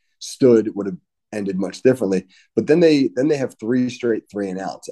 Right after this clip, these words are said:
And in, and in none of those three and out scenarios, the first one's kind of sabotaged by Johnson's drop on the deep ball, but the next two drives, uh,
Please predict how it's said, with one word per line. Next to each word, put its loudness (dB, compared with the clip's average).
And 0
in, 0
and 4
in 6
none 6
of 0
those 2
three -8
and -16
out -8
scenarios, -6
the -20
first 0
one's 0
kind -6
of -6
sabotaged -2
by -4
Johnson's -6
drop -2
on 0
the 0
deep 2
ball, 2
but -2
the 6
next 4
two 4
drives, -4
uh, 0